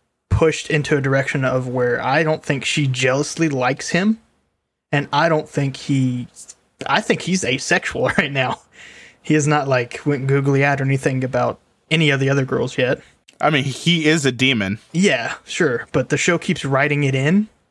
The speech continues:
Speaker 1: and it's almost like it, they know, like, they're saying, "He's not interested in these women. He'll be friends with them. They're cool. They're all serving purposes."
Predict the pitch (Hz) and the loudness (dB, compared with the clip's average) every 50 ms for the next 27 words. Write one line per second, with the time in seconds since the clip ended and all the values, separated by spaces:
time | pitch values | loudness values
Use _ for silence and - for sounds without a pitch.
0 | _ _ _ - 156 156 151 151 147 143 - - 170 190 214 226 214 - - - | _ _ _ -2 0 0 0 0 -2 -2 -2 0 2 4 4 2 2 -2 -4 -2
1 | 156 147 143 139 - 143 131 131 139 139 139 139 139 135 135 135 147 151 151 135 | 0 0 0 0 -2 -2 -2 -2 -2 -2 0 2 2 2 2 4 4 2 2 2
2 | 131 127 127 127 - _ _ _ _ _ _ _ _ _ _ - - 131 127 127 | 0 0 -2 -4 -6 _ _ _ _ _ _ _ _ _ _ -2 0 0 -2 -2
3 | - - 151 139 - - 160 143 139 131 131 131 127 _ _ - - - - 180 | -2 -2 -2 0 0 0 0 0 0 0 0 -2 -4 _ _ -18 -10 -2 0 2
4 | 226 269 - - - - _ - 156 143 156 185 175 - - - 160 156 - - | 2 2 0 -6 -10 -10 _ -2 0 2 2 2 2 0 0 0 0 0 0 -4
5 | 135 - - 151 135 127 131 131 131 131 131 131 135 139 139 131 123 131 135 143 | -4 -2 0 0 0 2 2 0 0 0 0 0 0 0 2 0 0 0 2 2
6 | 151 147 143 165 160 143 - - 147 151 165 156 - 170 151 - 156 156 156 156 | 2 2 0 0 -2 -2 0 0 0 2 2 0 0 -2 -2 0 -2 -2 0 0
7 | 156 160 156 151 139 - - 110 123 139 139 135 131 131 123 123 120 - - _ | -2 -2 -2 -2 -4 -6 -8 -8 -6 -2 -2 0 0 0 -2 -4 -6 -10 -14 _
8 | _ - _ - - - 147 147 147 143 143 139 139 135 135 135 - _ _ _ | _ -18 _ -6 -2 0 2 2 2 2 2 0 0 -2 -4 -6 -8 _ _ _
9 | _ _ - - 139 139 139 131 131 127 131 131 135 135 135 131 - - 151 135 | _ _ -12 -8 -2 0 0 0 2 2 2 2 2 2 0 0 0 0 0 0
10 | 135 131 131 127 - 143 139 135 147 - - 143 131 131 131 131 131 - - - | 2 0 -2 0 0 0 0 -2 -4 -4 -2 0 0 0 0 -2 -2 -6 -8 -14